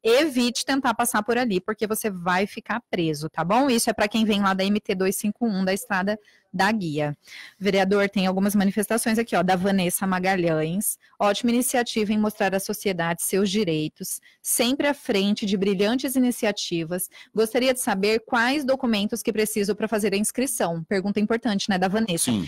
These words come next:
Speaker 1: Ela tá falando da tarifa social de energia elétrica. Se ela for amanhã na Câmara,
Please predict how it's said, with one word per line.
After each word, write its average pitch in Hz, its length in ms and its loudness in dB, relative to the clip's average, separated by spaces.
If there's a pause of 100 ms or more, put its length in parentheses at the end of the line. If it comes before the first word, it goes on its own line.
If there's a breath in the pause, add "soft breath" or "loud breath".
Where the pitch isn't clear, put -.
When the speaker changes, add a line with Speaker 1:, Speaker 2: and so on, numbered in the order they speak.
Speaker 1:
Ela 214 160 2
tá 220 120 0
falando 214 240 -2
da 214 80 -2
tarifa 220 340 -2
social 214 320 0
de 220 60 2
energia 208 320 2
elétrica. 190 460 -2
Se - 140 -2
ela 214 140 4
for 226 220 0
amanhã 226 420 2
na 214 140 2
Câmara, 175 520 -2